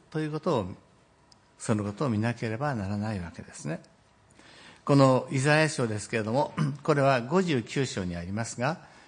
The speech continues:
イザヤの五十九章の一節から三節でこのように言われています。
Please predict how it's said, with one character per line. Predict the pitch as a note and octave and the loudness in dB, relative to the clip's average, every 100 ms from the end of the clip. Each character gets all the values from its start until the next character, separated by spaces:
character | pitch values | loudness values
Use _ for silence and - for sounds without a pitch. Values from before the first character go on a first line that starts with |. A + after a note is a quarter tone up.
| - _ _ - | -20 _ _ -4
イ | B2 | 0
ザ | A#2+ | 2
ヤ | G#2+ | 2
の | A2 | 0
五 | A2+ D3+ | 0 0
十 | D3 C#3 | 2 -2
九 | B2+ C#3+ A#2+ | -2 -2 -2
章 | - A2 | -2 -2
の | G#2+ | -2
一 | A2 | -4
節 | - D#3+ D#3 | -2 -2 0
か | C#3+ | 0
ら | B2 B2 | 0 0
三 | - F3 E3+ | 0 2 2
節 | D3 B2 B2 | -2 -4 0
で | C3+ F#2+ - - _ _ - | 2 2 -2 -20 _ _ 0
こ | D#3 | 4
の | G#3 | 6
よ | |
う | B3 | 6
に | C3+ | 6
言 | |
わ | G#2 | 4
れ | G#2 | 0
て | G#2 F2+ | -4 -6
い | |
ま | F2+ | -6
す。 | G2 - | -10 -12